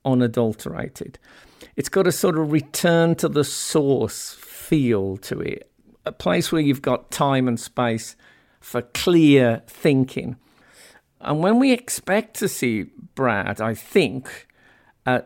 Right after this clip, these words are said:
viewed as a reckless outsider and contrasted with the common sense townsfolk, we don't quite get that. It's a bit, wh-, what we hear from the people of Littleton is a bit different, as I, as I shall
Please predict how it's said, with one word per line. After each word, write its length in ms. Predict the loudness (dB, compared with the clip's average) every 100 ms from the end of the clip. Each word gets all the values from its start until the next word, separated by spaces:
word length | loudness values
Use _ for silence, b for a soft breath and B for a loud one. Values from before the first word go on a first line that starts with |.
| -6
viewed 360 | -2 2 4
as 120 | 2
a 60 | 0
reckless 640 | 0 -2 -2 -4 -6 -2
outsider 1080 | 0 0 -2 -4 0 2 0 -2 -6 -8 -10 b b b b b -6
and 360 | -2 0 -2 -6 _ _
contrasted 760 | -2 0 0 0 -2 -2 -6
with 140 | -6 -6
the 80 | -6
common 360 | -4 -4 -4
sense 720 | -6 -8 -8 -8 -12 -18 -20 _ _ _
townsfolk, 1040 | -2 2 2 2 -4 -6 -8 -6 -6 -8 -18 b b b b b _ -4
we 140 | -2
don't 220 | 0 0
quite 500 | -2 -4 -2 -4 -4
get 340 | -2 -2 -2 -8
that. 260 | -10 -10 -10
It's 180 | -8 -4
a 60 |
bit, 160 | -4 -4
wh-, 200 | -8 -8
what 280 | -4 -4 0
we 120 | -2
hear 480 | 2 4 4 2 -2
from 240 | -2 -2
the 80 | -2
people 460 | -2 -4 -4 -6
of 100 | -6
Littleton 560 | -4 -6 -6 -12 -10 -12 B B B B _
is 240 | -2 0
a 80 | -2
bit 460 | 0 0 0 -4 -6
different, 440 | -6 -4 -8 -8
as 160 | -8 -6
I, 80 |
as 220 | -6 -6 -4
I 140 | -4
shall 420 | -4 -4 -4 -4